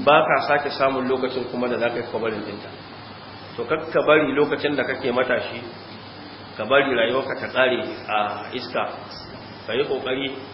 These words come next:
ya zamanto, shi ne wannan yanayin askin ko? Allah ya kiyaye.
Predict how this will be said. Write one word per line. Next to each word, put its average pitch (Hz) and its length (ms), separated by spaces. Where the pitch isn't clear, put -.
ya 110 100
zamanto, 135 480
shi 139 100
ne 147 80
wannan 135 300
yanayin 127 240
askin 117 280
ko? 127 120
Allah 120 240
ya 104 80
kiyaye. 101 320